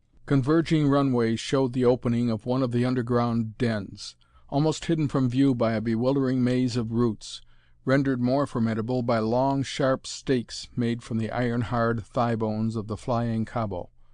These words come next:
Forepaugh cupped his hands over his mouth and gave the call.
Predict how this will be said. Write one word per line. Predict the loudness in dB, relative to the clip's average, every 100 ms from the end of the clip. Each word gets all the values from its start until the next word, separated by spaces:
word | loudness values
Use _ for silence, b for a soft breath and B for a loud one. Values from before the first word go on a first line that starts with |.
| -20 -20 -20 -20 _ _ _ _ _ _ _ -20
Forepaugh | -4 0 2 2 2 2 -4 -10
cupped | -10 -8 -4
his | -4 -2
hands | -2 0 -2 -4
over | -4 -2
his | -4 -2
mouth | -2 -2 -6
and | -8
gave | -4 -4 -4
the | -8
call. | -4 -2 -2 -4